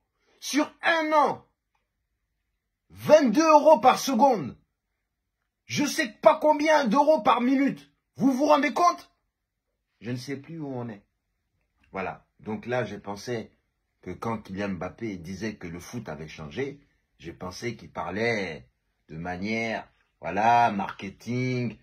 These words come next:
ça a un peu changé. Mais non, là, il y a des gros sous qui commencent à, à, à, à, à chavirer dans, dans le monde du football. Sept cents millions d'euros. Et on apprend quoi ?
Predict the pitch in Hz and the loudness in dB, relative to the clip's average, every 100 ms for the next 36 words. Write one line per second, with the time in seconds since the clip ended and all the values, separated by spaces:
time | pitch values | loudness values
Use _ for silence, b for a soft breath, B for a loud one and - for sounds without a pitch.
0 | _ _ - 90 98 104 101 - 101 104 | _ _ -8 -6 -6 -6 -8 -6 -6 -4
1 | 135 101 80 87 120 135 92 110 110 90 | -4 -4 -10 -4 2 2 2 0 0 -4
2 | 92 82 127 135 - - - 127 147 160 | -8 -4 -2 -2 -2 -4 -4 0 0 0
3 | 117 104 85 b b - 110 - - - | 0 0 -4 b b -6 -4 -2 -4 -4
4 | _ 120 123 - 123 - 135 131 180 240 | _ -2 -2 -2 -2 0 0 0 0 0
5 | 160 127 113 - - 143 143 196 127 123 | 2 0 -2 -6 0 2 2 2 0 -4
6 | 226 311 349 202 - _ _ _ _ _ | -4 2 4 2 -4 _ _ _ _ _
7 | _ _ - - - 294 214 - 302 269 | _ _ -10 -4 2 2 2 4 6 6
8 | 262 254 277 262 254 247 254 - - _ | 4 4 2 2 2 4 4 2 -4 _
9 | _ _ 190 226 226 226 220 208 233 - | _ _ 2 4 6 6 6 4 -2 2
10 | 262 311 - | 6 6 4